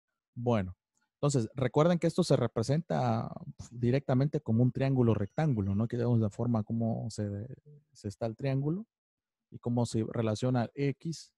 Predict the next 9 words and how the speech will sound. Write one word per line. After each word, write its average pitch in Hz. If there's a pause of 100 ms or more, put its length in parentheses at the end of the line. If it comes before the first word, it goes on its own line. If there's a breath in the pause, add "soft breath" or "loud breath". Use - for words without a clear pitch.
(260)
Y 139 (440)
y 117
radio. 98 (220)
Es 117
decir, 123 (340)
cateto 120 (140)
adyacente, 180 (280)
cateto 113 (140)
opuesto 190